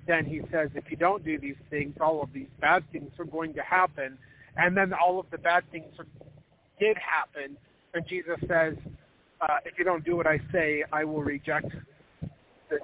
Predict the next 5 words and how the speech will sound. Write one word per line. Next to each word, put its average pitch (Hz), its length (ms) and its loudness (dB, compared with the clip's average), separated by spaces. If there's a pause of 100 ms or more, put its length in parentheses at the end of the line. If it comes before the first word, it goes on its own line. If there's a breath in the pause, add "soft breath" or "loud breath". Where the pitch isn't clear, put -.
church 160 240 4 (100)
with 151 180 -10
their 156 140 4
dead." 147 480 2 (2250)
Well, 170 400 6